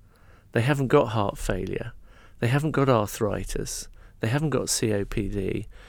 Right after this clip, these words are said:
and they haven't got dementia. They've got dementia, C O P D, arthritis,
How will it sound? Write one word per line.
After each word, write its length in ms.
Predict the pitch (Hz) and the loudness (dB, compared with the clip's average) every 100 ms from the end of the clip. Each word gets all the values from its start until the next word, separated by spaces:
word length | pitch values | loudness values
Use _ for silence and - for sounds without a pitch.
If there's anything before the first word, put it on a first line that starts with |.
| - - | -20 -6
and 120 | 120 | -2
they 80 | 120 | 0
haven't 220 | 123 127 | 0 0
got 220 | 120 123 | 0 -2
dementia. 720 | - 113 131 - - 101 101 - - - - - - - - - - - - - | -2 0 0 0 -2 -4 -8 -12 -18 -20 -20 -20 -20 -20 -20 -20 -20 -20 -20 2
They've 200 | 139 180 | 4 6
got 260 | 156 - | 6 4
dementia, 680 | - 120 135 - - - 110 | 2 4 6 6 4 4 2
C 300 | 101 - 131 | 0 0 2
O 140 | 123 120 | 4 2
P 260 | - 120 | 2 0
D, 260 | 110 117 113 | 2 2 2
arthritis, 840 | 127 120 117 - 117 113 - 110 | 2 0 0 0 2 0 0 0